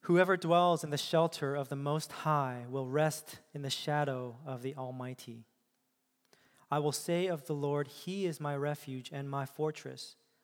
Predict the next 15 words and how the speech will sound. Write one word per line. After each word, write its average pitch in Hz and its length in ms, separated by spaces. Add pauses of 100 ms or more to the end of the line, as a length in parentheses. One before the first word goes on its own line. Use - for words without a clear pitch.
my 147 140
God 151 480
in 151 120
whom 160 360
I 135 80
trust." - 500 (1000)
Surely 175 560
he 147 220
will 139 120
save 151 400
you 120 280 (100)
from 139 180
the 131 80
fowler's 143 540
snare 156 560